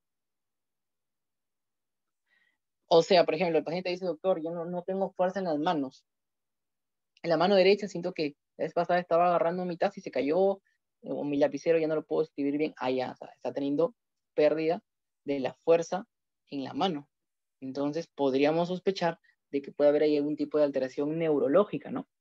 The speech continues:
Entonces, podríamos derivarlo con el neurólogo para que lo pueda ver, lo pueda analizar mejor este, este punto. ¿Qué tipo de, de alteraciones son las más comunes?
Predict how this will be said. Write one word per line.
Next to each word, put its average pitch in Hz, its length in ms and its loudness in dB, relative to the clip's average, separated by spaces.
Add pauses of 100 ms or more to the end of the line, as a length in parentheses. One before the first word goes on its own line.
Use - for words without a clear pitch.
(120)
Entonces, 147 320 -6 (520)
podríamos 135 420 0
derivarlo 135 540 0 (400)
con 143 180 0
el 139 100 0
neurólogo 185 560 8
para 156 160 -4
que 139 220 -2 (800)
lo 170 160 -2
pueda 170 240 8
ver, 175 160 10
lo 151 140 2
pueda 156 380 6
analizar 143 460 0
mejor 151 240 2
este, - 340 0
este - 160 -6
punto. 180 320 4 (1120)
¿Qué 233 140 10
tipo 254 320 8
de, 220 260 12
de 180 140 6
alteraciones 180 720 6
son 202 140 4
las 208 120 6
más 196 200 4
comunes? 190 580 4